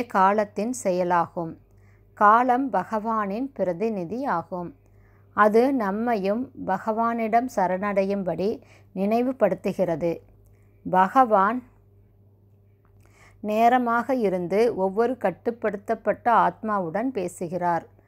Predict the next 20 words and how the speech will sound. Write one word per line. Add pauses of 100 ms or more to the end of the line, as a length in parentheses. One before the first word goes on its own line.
(400)
ஸ்ரீமத்
பகவத்கீதையில்
பகவான்
கூறுகிறார், (540)
ஒருவர்
அவரிடம்
சரணடைந்தால் (380)
பின்னர்
பிறப்பு (100)
இறப்பு
பற்றிய
பிரச்சனை
இல்லை
என்று. (680)
அதனால் (100)
நாம் (180)
காலக்கூறை (180)
நம்
முன்
நிற்கும்